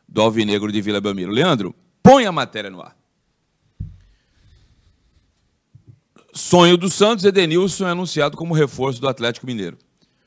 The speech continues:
O Atlético Mineiro anunciou a contratação do meio-campista Edenilson.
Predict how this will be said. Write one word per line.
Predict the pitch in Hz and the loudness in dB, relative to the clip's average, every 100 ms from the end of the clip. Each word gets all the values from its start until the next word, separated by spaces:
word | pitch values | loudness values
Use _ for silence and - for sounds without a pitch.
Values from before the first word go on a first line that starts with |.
| _ _ _ | _ _ _
O | - | -6
Atlético | 127 131 123 | -2 -4 -4
Mineiro | 135 127 170 | -6 -4 -4
anunciou | 160 - 135 | -6 -6 -6
a | |
contratação | 127 120 117 107 - 139 | -6 -10 -10 -10 -10 -10
do | |
meio-campista | 131 131 - 143 123 - 165 - - 135 - - | -8 -8 -8 -10 -12 -12 -12 -10 -8 -8 -8 2
Edenilson. | 208 208 170 185 170 285 269 156 - 123 104 85 78 | 4 4 2 0 0 0 0 -4 -4 -6 -6 -10 -16